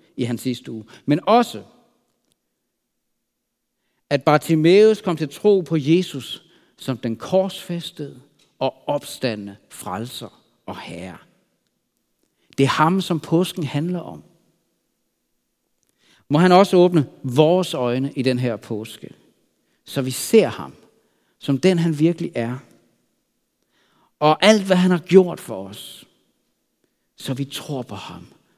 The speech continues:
og følger ham. For det er ikke noget eventyr, det her. Det er virkelighed. Lad os bede sammen.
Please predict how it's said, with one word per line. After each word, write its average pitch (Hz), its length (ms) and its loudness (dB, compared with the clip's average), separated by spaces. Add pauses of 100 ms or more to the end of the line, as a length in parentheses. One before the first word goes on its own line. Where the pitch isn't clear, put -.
(120)
og 127 80 -8
følger 110 460 -6
ham. 82 260 -16 (1080)
For 135 180 -2
det 127 80 2
er 139 40 6
ikke 165 160 0
noget 139 180 2 (100)
eventyr, 139 440 -4
det 92 140 -16
her. - 180 -20 (600)
Det 120 80 -2
er 110 40 -6
virkelighed. 120 580 -10 (920)
Lad - 100 -18
os - 120 -20
bede 92 160 -12
sammen. - 300 -18